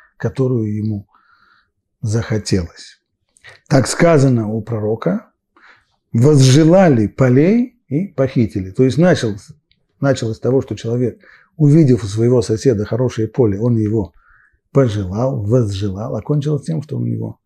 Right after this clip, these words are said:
отобрал, похитил. Вожделение, то есть таава, это то, что в сердце у человека. И снова приводится здесь пример для того, чтобы оправдать такое определение.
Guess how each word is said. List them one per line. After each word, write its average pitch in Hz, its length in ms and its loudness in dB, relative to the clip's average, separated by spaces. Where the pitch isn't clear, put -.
отобрал, 98 580 -10
похитил. - 480 -10
Вожделение, 139 1000 4
то 127 80 -2
есть 117 180 -2
таава, 131 580 -2
это 127 220 0
то, 170 140 2
что 156 200 2
в - 40 -8
сердце 147 340 0
у 101 40 -2
человека. 95 640 -12
И 143 100 2
снова 143 340 4
приводится 117 420 2
здесь 101 280 -4
пример 131 400 2
для 101 140 -4
того, 107 200 -4
чтобы 101 240 -6
оправдать 95 380 -8
такое - 300 -6
определение. 190 400 -6